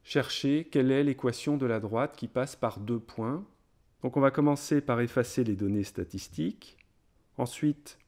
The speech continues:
lorsqu'il y a deux composantes, donc ici trois et un, on fait donc trois input un sigma plus. Il affiche un pour dire que c'est la première donnée. Cinq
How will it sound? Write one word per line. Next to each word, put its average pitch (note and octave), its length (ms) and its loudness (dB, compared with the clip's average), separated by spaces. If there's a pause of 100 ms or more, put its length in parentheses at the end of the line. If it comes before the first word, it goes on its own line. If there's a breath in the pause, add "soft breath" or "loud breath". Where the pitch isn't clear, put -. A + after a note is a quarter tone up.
(520)
lorsqu'il B2 340 -4
y B2 60 6
a A#2 60 6
deux A#2 180 0
composantes, A#2+ 680 0
donc G2+ 200 -4
ici G#2 240 -6
trois G#2 300 0
et G#2 120 0
un, C#3 300 -2 (120)
on A#2 40 -12
fait - 180 -8
donc E2+ 240 -8
trois - 640 0
input A2+ 600 -4 (260)
un A#2 280 0 (760)
sigma G#2+ 440 -4
plus. - 640 -6 (680)
Il B2+ 120 4
affiche B2+ 420 0
un B2+ 160 4
pour G#2+ 180 -4
dire G#2+ 220 -2
que G2 100 -4
c'est - 140 -6
la F#2 100 -2
première F#2 360 -4
donnée. C3+ 480 0 (580)
Cinq D3+ 440 2